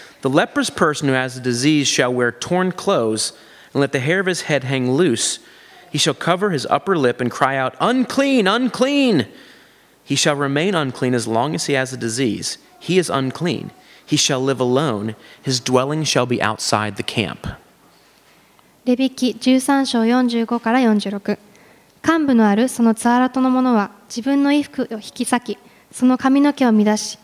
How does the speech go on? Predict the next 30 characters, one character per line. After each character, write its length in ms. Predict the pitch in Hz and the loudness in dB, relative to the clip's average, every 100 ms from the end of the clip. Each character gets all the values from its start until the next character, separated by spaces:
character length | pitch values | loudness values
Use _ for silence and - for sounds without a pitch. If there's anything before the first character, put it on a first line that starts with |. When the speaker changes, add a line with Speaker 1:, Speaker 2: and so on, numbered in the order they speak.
| _ _ - | _ _ -2
Speaker 2:
そ 80 | 247 | 0
の 120 | 240 | 2
口 240 | - 269 | 0 2
ひ 100 | 269 | 4
げ 160 | 262 262 | 4 4
を 200 | 254 247 | 4 2
覆 40 | |
っ 40 | 247 | 0
て、 260 | 247 269 285 - - _ | -2 -4 -4 -18 -20 _
汚 280 | - 269 285 | 0 2 2
れ 100 | 269 | 2
て 120 | 226 | 2
い 80 | 202 | 2
る、 80 | 202 | 0
汚 260 | 233 277 | 2 4
れ 140 | 294 269 | 4 2
て 80 | |
い 80 | 233 | 2
る 80 | 208 | 2
と 180 | 214 240 | 2 -2
叫 300 | - 220 233 | -2 -2 2
ば 100 | 247 | 2
な 100 | 240 | 2
け 120 | 226 | 0
れ 80 | 202 | 0
ば 80 | 196 | -2
な 100 | 190 | -2
ら 80 | |
な 120 | 190 | -4
い。 120 | 190 | -8